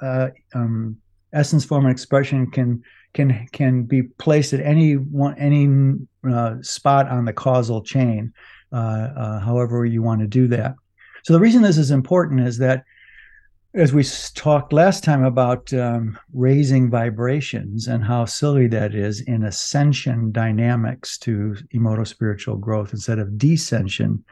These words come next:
uh, uh, descendant, uh, um, dynamics, is that, as Einstein said, you can't solve a problem at the same level at which the problem was created. You've gotta get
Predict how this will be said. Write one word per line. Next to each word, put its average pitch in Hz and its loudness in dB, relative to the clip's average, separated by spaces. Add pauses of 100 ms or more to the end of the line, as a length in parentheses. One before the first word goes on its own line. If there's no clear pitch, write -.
(340)
uh, 107 -4
uh, 104 -4
descendant, 110 0
uh, 104 -6 (260)
um, 101 -8 (220)
dynamics, 101 -4 (600)
is 139 4
that, 143 4 (640)
as 135 2
Einstein 160 4
said, 127 4 (220)
you 139 0
can't 143 -2
solve 139 2
a 139 -2
problem 127 0
at 117 -8
the 123 -8
same 123 0
level 120 0
at 123 -6
which 120 -4
the 127 -6
problem 113 0
was 107 -4
created. 127 2
You've 117 -8
gotta 120 0
get 113 -2